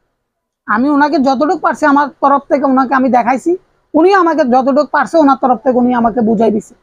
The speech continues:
এটা হচ্ছে যে মূলত কাজ। উনি কাজ করতেছে,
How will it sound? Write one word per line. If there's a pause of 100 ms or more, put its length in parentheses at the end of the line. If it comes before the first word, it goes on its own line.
(840)
এটা
হচ্ছে
যে
মূলত
কাজ। (920)
উনি
কাজ
করতেছে,